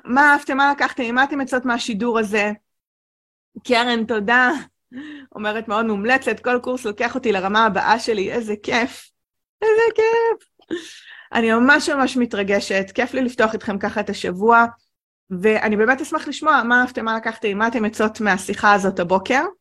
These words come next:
ואיך זה פוגש אתכם, והאם אתם שמות לב, אחד, לסימפטומים שאתם אומרות לעצמכם, ושתיים, האם אתם מצליחות לאבחן את הבעיה העמוקה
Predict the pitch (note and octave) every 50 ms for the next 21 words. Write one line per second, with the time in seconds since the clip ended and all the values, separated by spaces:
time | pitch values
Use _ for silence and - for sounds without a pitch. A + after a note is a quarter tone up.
0 | _ _ _ _ _ _ _ _ _ _ _ - F#3+ G#3 G#3+ A3 - B3 A#3+ -
1 | G#3 F#3+ G3+ - - C#4 C4 - E4+ F4+ F4+ B3 G#3+ A3 B3 D4+ D#4 E4 D#4 C#4+
2 | - - B3 B3 C#4 D4 C#4+ D4+ C#4 C#4 C#4 B3 - G#3+ - - B3 A#3+ A#3+ G#3+
3 | A3+ A#3 _ _ _ _ _ _ _ _ _ _ - G3+ G3+ F#3+ F#3+ - - -
4 | G3+ G3 G#3+ G#3+ - - - G#3+ G3+ F#3 F#3 F#3 F#3 G#3 B3 E4+ A#4+ A4+ - -
5 | _ _ - - - G3+ G3+ G#3 G3 F#3+ F#3+ F#3+ F3+ F#3 G3+ G3 G#3 G#3 G#3+ -
6 | - B3+ B3+ - D#4 D4+ F4 G4 A4+ G#4+ _ _ _ _ _ _ _ _ _ _
7 | _ _ _ _ _ _ _ _ _ _ _ _ - - G3+ - - - - C#4+
8 | E4 F#4 F#4 F4 E4 D#4+ D#4+ E4+ F4 F4 - _ _ _ _ _ _ _ _ _
9 | - G#3 G3 A3 B3 C4 C#4 C#4+ A#3+ G#3+ G#3 - G#3+ G#3+ - B3 B3 C4+ A#3 F#3+
10 | F#3+ - - - A#3+ A3+ B3+ C4+ C4 - F#3 E3+ F3 D#3+ F3 F#3+ G#3+ A3 A3 G3+
11 | F#3+ F3+ F#3 - - C#4+ A#3+